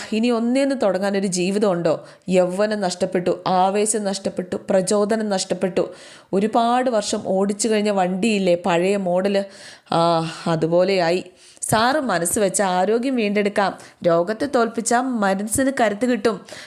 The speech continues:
കുടുംബം എന്ന് കരു-, പറയുമ്പോൾ മക്കളല്ലേ നാലിൽ മൂന്ന് ഭാഗവും, അവർക്ക് വേണ്ടിയല്ലേ സാറ് ജീവിച്ചത്, ഇനിയും അത് സാധിക്കും." "അതല്ലേ മോളെ ഞാൻ പറഞ്ഞത്, ട്രസ്റ്റ് പോയി എനിക്ക്, എനിക്ക് ട്രസ്റ്റ് പോയി. എല്ലാവരും എന്നെ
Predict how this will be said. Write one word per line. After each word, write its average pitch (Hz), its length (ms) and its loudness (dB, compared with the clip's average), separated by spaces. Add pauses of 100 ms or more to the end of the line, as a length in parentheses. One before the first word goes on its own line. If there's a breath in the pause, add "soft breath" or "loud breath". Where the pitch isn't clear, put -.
(100)
കുടുംബം 262 340 2
എന്ന് 285 120 2
കരു-, 175 340 0
പറയുമ്പോൾ 170 400 2
മക്കളല്ലേ 180 640 0
നാലിൽ 170 340 0
മൂന്ന് 175 260 0
ഭാഗവും, 170 480 0 (360 loud breath)
അവർക്ക് 233 360 2
വേണ്ടിയല്ലേ 214 420 2
സാറ് 170 300 0
ജീവിച്ചത്, 165 540 -2 (240 loud breath)
ഇനിയും 277 360 2
അത് 240 140 0
സാധിക്കും." 190 640 0 (560 loud breath)
"അതല്ലേ 160 400 2
മോളെ 170 260 0
ഞാൻ 170 260 0
പറഞ്ഞത്, 170 460 0
ട്രസ്റ്റ് 233 680 -2
പോയി 175 260 2
എനിക്ക്, 160 520 0 (460 loud breath)
എനിക്ക് 254 240 0
ട്രസ്റ്റ് 240 540 0
പോയി. 185 440 0 (1500)
എല്ലാവരും 254 580 2 (120)
എന്നെ 185 160 -2